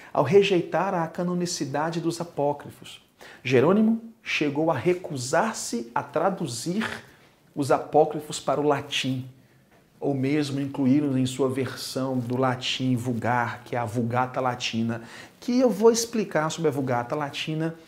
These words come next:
na nossa aula da As Traduções, tá bom? Fiquei na expectativa. Nós vamos falar sobre isso.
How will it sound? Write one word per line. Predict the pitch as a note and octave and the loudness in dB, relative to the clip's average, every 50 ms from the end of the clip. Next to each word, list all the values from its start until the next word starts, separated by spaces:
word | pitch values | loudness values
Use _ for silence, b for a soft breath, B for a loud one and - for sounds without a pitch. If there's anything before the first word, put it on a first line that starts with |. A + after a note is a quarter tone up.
| B B B B | B B B B
na | C#3 C#3 | -4 -4
nossa | C#3 C#3 C3 - - - C#3 | -2 -2 -2 -2 0 0 0
aula | B2 B2 B2+ B2+ B2+ B2 | 0 2 2 2 0 0
da | B2 B2 B2 - B2 - | 0 0 -2 -2 -2 -2
As | C3 C#3+ D3 - | -2 -2 -2 -4
Traduções, | - - - C3+ C3+ C3+ D3 E3+ E3 - - - A2 G2+ G2 G2 G2 - - | -8 -4 -2 -2 -2 -2 -4 -6 -6 -8 -8 -8 -8 -8 -8 -10 -12 -14 -16
tá | - - D2 | -16 -16 -12
bom? | C2+ F2 F#2+ B2 D3 E3+ E3+ E3+ B B B - - - | -8 -4 -2 2 4 2 2 2 B B B -20 -18 -4
Fiquei | - B2 A#2+ A#2 - A#2+ B2 | -2 -2 -2 0 0 0 0
na | C3+ C#3+ | 0 -2
expectativa. | - - - D3 C3 C3 - - D3+ D#3+ F3+ F3 - - C3 G#2+ G2 F#2+ F#2+ B B B B B B | -4 -4 -2 -2 -2 -2 -2 -2 0 0 0 -2 -2 -4 -4 -4 -4 -6 -10 B B B B B B
Nós | - A2+ A2 G#2+ | -2 -2 0 0
vamos | A#2 B2+ B2+ - | 0 -2 -2 0
falar | - D3 C3 A#2 A2+ A2 | 0 0 0 2 -2 -6
sobre | - - - B2+ B2 D3 E3+ | -8 -8 -8 -6 -4 -4 -4
isso. | D#3 A#2+ G#2 - - - - | -4 -6 -8 -10 -10 -12 -12